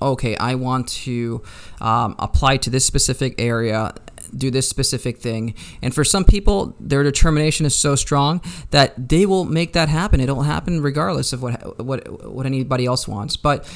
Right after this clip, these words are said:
some people don't have that luxury, don't have those connections, and don't ha-, have that opportunity. So in those situations, expand your horizons. If you need to start in a different unit, in a different location, by all means do that. And if it's a short-term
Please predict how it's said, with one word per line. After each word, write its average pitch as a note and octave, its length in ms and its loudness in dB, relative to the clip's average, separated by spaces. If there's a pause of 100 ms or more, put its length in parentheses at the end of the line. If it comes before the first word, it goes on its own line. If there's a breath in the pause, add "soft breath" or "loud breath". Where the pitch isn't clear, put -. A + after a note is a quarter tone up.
(180 loud breath)
some D#3+ 180 -2
people D#3+ 200 0
don't D3 180 0
have C#3 260 2
that B2+ 180 0
luxury, B2+ 400 -4
don't B2 200 -4
have B2 180 -2
those B2 220 -4
connections, A#2 480 -4
and A2+ 80 -2
don't A#2 100 0
ha-, A2+ 160 0
have A2+ 160 -2
that A#2 120 -2
opportunity. A2+ 440 -4
So A2+ 300 -4 (380 loud breath)
in C#3 160 -2
those G3+ 180 2
situations, B2 680 -2 (440)
expand D3 460 -2
your D#3+ 80 -4
horizons. D3 520 -2
If A#2 140 -4
you A#2+ 60 -2
need A#2+ 80 -2
to A#2+ 80 -4
start B2+ 220 -4
in A#2+ 120 -4
a A#2 60 -4
different A#2+ 420 -6
unit, C#3 400 -2 (200 loud breath)
in A2+ 60 -10
a A#2 60 -6
different A#2+ 320 -4
location, A#2+ 600 -4
by A#2 180 -4
all B2 160 0
means B2+ 280 0
do C#3+ 200 -2
that. A2+ 340 -6 (300 loud breath)
And A#2+ 180 -2
if A#2+ 100 -2
it's A#2 140 -4
a A2+ 60 -6
short-term B2 600 -6